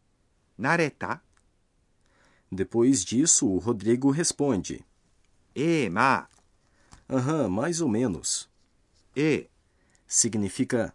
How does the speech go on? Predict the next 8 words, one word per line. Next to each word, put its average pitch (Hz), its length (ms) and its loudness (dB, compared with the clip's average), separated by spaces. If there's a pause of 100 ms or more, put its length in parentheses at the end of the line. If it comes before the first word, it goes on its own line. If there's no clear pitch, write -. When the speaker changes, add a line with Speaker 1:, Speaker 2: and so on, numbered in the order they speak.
Speaker 2:
sim, 135 400 0 (120)
aham. 107 340 -2 (800)
É 110 140 0
uma 120 180 0
resposta 104 720 -2
afirmativa. 101 840 -4 (460)
No 107 140 0
entanto, 87 520 -4